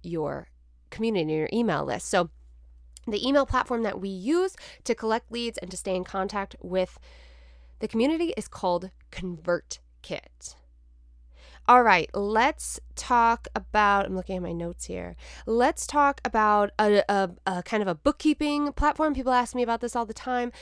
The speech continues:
So for bookkeeping, we use QuickBooks. That's pretty much the, you know,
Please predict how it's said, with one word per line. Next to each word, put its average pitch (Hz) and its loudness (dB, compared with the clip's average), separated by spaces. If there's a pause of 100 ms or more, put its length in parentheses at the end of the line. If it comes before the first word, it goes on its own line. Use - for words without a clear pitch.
(140)
So 226 0
for 294 -2
bookkeeping, 262 0
we 226 2
use 220 -4
QuickBooks. 220 0
That's 208 2
pretty 214 -2
much 196 -4
the, 185 2
you 180 -4
know, 170 -4